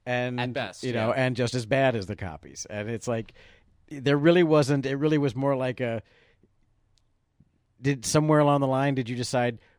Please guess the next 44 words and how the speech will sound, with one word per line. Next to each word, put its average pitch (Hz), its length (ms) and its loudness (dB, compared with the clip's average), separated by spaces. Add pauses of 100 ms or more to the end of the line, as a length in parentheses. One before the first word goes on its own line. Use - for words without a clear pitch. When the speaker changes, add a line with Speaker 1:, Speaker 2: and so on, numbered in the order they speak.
Speaker 1:
"Well, 123 280 0
we 139 120 4
really 151 320 2
just 131 260 -4
have 123 280 -6
to 123 100 -4
do 117 220 -4
one 131 380 -2
before 117 320 -4
Harrison 120 440 -4
gets 110 220 -8
too 104 240 -8
old," 160 500 0
or, 113 280 -4
or 107 200 -6
what? 104 440 -8 (340)
Because 135 240 2
it's 120 140 -4
like, 135 200 0
you 147 80 0
know, 170 80 4
you, 170 180 4 (340)
you 135 160 -2
still 247 260 4
could 196 160 6
have 147 100 2
just 147 320 -2 (440)
not. 101 640 -8 (100)
You 120 140 -6
Speaker 2:
Yeah. - 100 -2
Speaker 1:
still 226 160 2
had 185 220 2
that 147 160 0
option 104 580 -8
of 107 200 -6
just 117 280 -10
not 107 500 -6
doing 98 300 -8
it. 69 220 -20 (500)
And, 98 400 -16
uh, 98 200 -12 (140)
the 120 120 -6
only, 139 160 -2
the, 131 200 -2